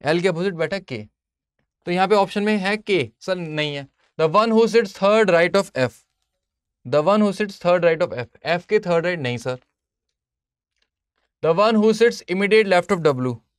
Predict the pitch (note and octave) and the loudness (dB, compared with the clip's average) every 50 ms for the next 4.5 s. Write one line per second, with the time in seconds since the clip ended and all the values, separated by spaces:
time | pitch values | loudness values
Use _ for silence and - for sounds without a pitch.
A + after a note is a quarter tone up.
0 | _ _ _ _ _ _ _ _ _ _ _ _ _ _ _ _ - B2+ E3 F3+ | _ _ _ _ _ _ _ _ _ _ _ _ _ _ _ _ -4 0 0 2
1 | F#3 G#3+ A3+ A3+ A#3+ A3+ A3 G#3+ G3+ G#3+ G#3+ G#3+ G#3+ G#3+ G#3+ - - G3+ G3 - | 2 2 2 2 2 2 2 2 2 2 2 2 0 -2 -2 -4 -2 0 0 0
2 | - C#3+ C#3 C#3+ D3 B2+ D#3 D3 D3+ D3 - _ _ _ _ _ _ _ _ _ | 0 -2 -2 -2 0 2 2 2 2 0 -4 _ _ _ _ _ _ _ _ _
3 | _ _ _ _ _ _ _ _ _ _ _ _ _ _ - D#3 E3 F3 G#3+ A#3 | _ _ _ _ _ _ _ _ _ _ _ _ _ _ -2 0 2 2 2 2
4 | A#3+ A#3+ A#3 A3+ A3+ B3 A3+ - - | 4 4 2 2 2 0 -2 -4 -8